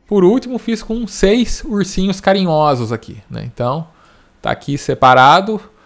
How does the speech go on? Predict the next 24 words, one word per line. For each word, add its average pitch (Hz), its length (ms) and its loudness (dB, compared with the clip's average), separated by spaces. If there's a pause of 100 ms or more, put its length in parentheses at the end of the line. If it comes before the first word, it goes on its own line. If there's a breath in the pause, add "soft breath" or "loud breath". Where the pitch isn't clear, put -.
(340 soft breath)
os, 160 440 -2
ah, 107 480 -4 (320)
pintei 143 480 0
cada 135 360 2
ursinho 123 580 -6 (140)
com - 120 -14
uma 117 200 -8
cor 113 240 -2
diferente. 143 480 -4
Fiz 117 160 -4
alguns 127 400 -2
risquinhos 143 580 -8
aqui 147 340 -6 (480 soft breath)
no 120 360 -2
ursinho 120 520 -6
do 113 120 -6
meu 110 120 -4
coração, 151 760 -4
ursinho 120 640 -8 (800)
animadinho, 123 960 -4
ursinho 131 420 -6
dos 127 140 -4
meus 120 220 -2
sonhos, 190 800 -4